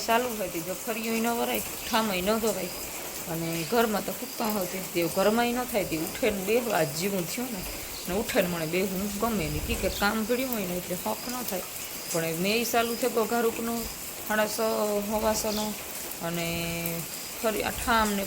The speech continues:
ફરિયા ને ઈ વરે મેં બંધ થાય તો થાય. ને એનાથી ઠામ આ હારી તો, તો આખી પલળી જ જાય ને અટાણમી લાગે ટાઈટ. અને ઘરમાંય કામ, અ, હંજવારી પોતા હોય, બીજું તો કામ ઘરમાં તો હોય ને પથારી હોય તે ઉઠે ને બધાય.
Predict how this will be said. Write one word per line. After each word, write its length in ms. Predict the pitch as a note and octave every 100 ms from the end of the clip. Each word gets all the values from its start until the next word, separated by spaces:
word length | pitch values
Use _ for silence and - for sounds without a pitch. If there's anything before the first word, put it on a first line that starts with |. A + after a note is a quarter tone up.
| -
ફરિયા 320 | A3+ A3+ G#3
ને 120 | F#3 F3+
ઈ 40 |
વરે 200 | F3+ F3+
મેં 320 | F#3+ G#3 G3+
બંધ 240 | G3+ G#3+ G3
થાય 160 | A3+ A3+
તો 140 | G#3+
થાય. 240 | G#3+ C4 B3 - - - -
ને 60 | E3+
એનાથી 360 | F#3+ G#3+ A3+ B3
ઠામ 360 | - A#3+ A3
આ 100 | A3
હારી 320 | A3+ A#3+ A#3 G#3 -
તો, 80 | G3
તો 80 |
આખી 240 | G3+ A3 G#3+
પલળી 440 | G#3 A3 G#3+ F3
જ 40 | D3 F3+
જાય 80 | F3
ને 120 | E3
અટાણમી 360 | G3 G#3+ F3
લાગે 280 | E3 E3 D3+
ટાઈટ. 300 | C#3+ F3+ E3+ - - - - - - -
અને 360 | F3 D#3+ E3 D#3
ઘરમાંય 420 | G#3+ G#3+ G#3 G3
કામ, 340 | F#3+ F#3 F3 F3
અ, 280 | F3 F3 F3+
હંજવારી 360 | A#3 A3 F#3 E3+
પોતા 340 | D3+ E3+ F#3
હોય, 240 | G3 B3 G#3
બીજું 300 | F#3 F3 F3+
તો 80 |
કામ 280 | F3+ A#3+ B3+
ઘરમાં 360 | G#3+ G#3 F#3 E3
તો 80 | E3
હોય 180 | F#3
ને 100 | G#3 G3+
પથારી 460 | A#3+ - F3 D3+
હોય 140 | D3+ D3
તે 100 | D3+
ઉઠે 380 | F3 - C#4+
ને 80 | B3
બધાય. 360 | G#3+ F#3+ G3+